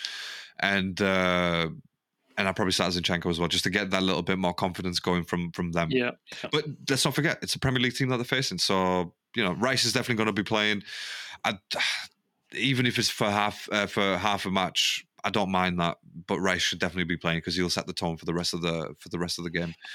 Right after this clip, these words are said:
Speaker 2: Nah, he's been quality for you guys.
Speaker 1: He has, he has been well worth a hundred million, by the way. <laughs> Like,
Speaker 2: Yeah.
Speaker 1: so far, he's well worth it. He hasn't put a foot wrong. And even if, if he's benched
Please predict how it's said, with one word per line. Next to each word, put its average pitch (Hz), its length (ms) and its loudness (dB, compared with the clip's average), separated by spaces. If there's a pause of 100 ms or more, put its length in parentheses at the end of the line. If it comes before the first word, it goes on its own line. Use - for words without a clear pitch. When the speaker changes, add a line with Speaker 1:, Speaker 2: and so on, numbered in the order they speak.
Speaker 2:
Nah, 110 120 4
he's 113 160 2
been 107 160 0
quality 110 380 0
for - 140 -2
you 104 100 0
guys. 107 300 0
Speaker 1:
He 120 80 2
has, 113 200 2
he 113 100 2
has 107 140 2
been 98 300 -2
well 107 180 2
worth 98 240 2
a 101 40 2
hundred 95 200 2
million, 87 220 2
by 85 140 2
the 82 80 2
way. 85 120 2
<laughs> 82 40 -4
Like, - 360 0
Speaker 2:
Yeah. 110 220 0
Speaker 1:
so 113 140 4
far, 95 380 2
he's 90 300 2
well 92 220 2
worth 87 260 2
it. 90 40 4
He 92 60 4
hasn't 92 280 0
put 87 220 0
a - 40 -14
foot - 340 -2
wrong. 87 380 2
And 87 240 -4
even 135 220 2
if, 139 120 -4 (200)
if 117 100 -2
he's 139 160 0
benched - 520 0